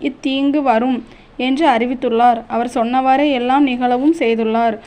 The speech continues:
ஆண்டவருக்கு எதிராக நீங்கள் பாவம் செய்துள்ளீர்கள். அவருடைய குரலுக்கு நீங்கள் செவிசாய்க்கவில்லை. ஆகவே இத்துன்பம் உங்களுக்கு நேர்ந்துள்ளது.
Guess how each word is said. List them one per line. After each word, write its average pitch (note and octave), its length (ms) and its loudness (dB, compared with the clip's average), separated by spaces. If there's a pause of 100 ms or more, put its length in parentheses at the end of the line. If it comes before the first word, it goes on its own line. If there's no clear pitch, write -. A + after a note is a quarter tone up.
(280)
ஆண்டவருக்கு C#4+ 520 2
எதிராக C4 440 0
நீங்கள் C4+ 280 -2
பாவம் C4+ 460 2
செய்துள்ளீர்கள். A#3+ 800 -2 (440)
அவருடைய C#4 460 2
குரலுக்கு C#4+ 460 0
நீங்கள் C#4+ 340 -2
செவிசாய்க்கவில்லை. B3+ 880 -2
ஆகவே A3+ 580 -2 (1000)
இத்துன்பம் D4 720 2
உங்களுக்கு C#4+ 460 0
நேர்ந்துள்ளது. B3 800 -2